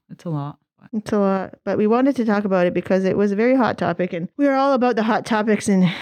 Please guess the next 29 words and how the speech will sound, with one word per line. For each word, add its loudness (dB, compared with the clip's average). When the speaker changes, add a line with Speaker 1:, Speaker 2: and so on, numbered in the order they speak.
Speaker 2:
getting 2
the 2
Speaker 1:
And 0
the 2
Speaker 2:
the 2
good, 4
good 4
out 2
Speaker 1:
transparency, 2
Speaker 2:
there. 4
Speaker 1:
like 0
we 0
always 4
Speaker 2:
Yeah. 2
Speaker 1:
said, 0
you 0
know 2
what, 0
we're 0
gonna 2
talk -2
about -2
what's -8
going -2
on. -4
Speaker 2:
What's -2
going 0
on, 0
and -2